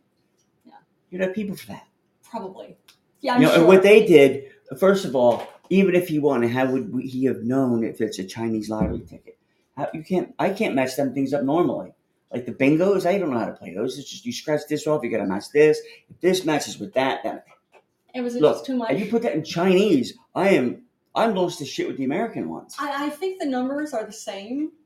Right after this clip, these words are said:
Speaker 1: I
Speaker 2: Mm.
Speaker 1: think it's the
Speaker 2: See, you
Speaker 1: general
Speaker 2: think.
Speaker 1: Arabic. I think it's the general Arabic number system. I think
Speaker 2: Arabic?
Speaker 1: Yeah, 'cause it's, uh, well, the
Speaker 2: We're,
Speaker 1: number
Speaker 2: we're talking
Speaker 1: sys-,
Speaker 2: Chinese now.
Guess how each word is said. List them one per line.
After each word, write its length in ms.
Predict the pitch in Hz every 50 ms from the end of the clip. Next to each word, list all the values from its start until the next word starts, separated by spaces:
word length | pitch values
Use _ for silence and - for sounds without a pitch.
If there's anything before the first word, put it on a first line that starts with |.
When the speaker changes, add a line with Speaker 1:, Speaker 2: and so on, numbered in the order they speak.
| _ _ _ _ _ _ _ -
Speaker 1:
I 100 | 214 214
Speaker 2:
Mm. 60 | -
Speaker 1:
think 160 | 233 254 277 254
it's 140 | 233 - - -
the 60 | 233
Speaker 2:
See, 80 | -
you 80 | 311 -
Speaker 1:
general 180 | - - - -
Speaker 2:
think. 160 | - - 240
Speaker 1:
Arabic. 280 | 240 240 254 262 - - - _ _ -
I 60 | 247
think 160 | 247 294 269
it's 160 | 285 247 - - -
the 100 | - 240
general 360 | 226 240 240 240 254 233 - -
Arabic 380 | 220 220 226 233 240 240 233 240
number 260 | 214 190 214 226 254
system. 680 | 247 - - 269 269 - - 285 285 285 302 311 302 -
I 40 | -
think 40 |
Speaker 2:
Arabic? 520 | - 330 349 - - - 90 - - _ _ _ _ _
Speaker 1:
Yeah, 260 | 247 254 247 214 202
'cause 100 | - 254
it's, 160 | 302 311 -
uh, 180 | - - - 247
well, 300 | 262 254 254 247 247 - -
the 80 | 269
Speaker 2:
We're, 60 | 262 269
Speaker 1:
number 100 | 277 302 330
Speaker 2:
we're 40 | 302
talking 240 | 294 277 - 170
Speaker 1:
sys-, 20 | -
Speaker 2:
Chinese 440 | - 185 180 180 185 190 - 123 208
now. 240 | - - - -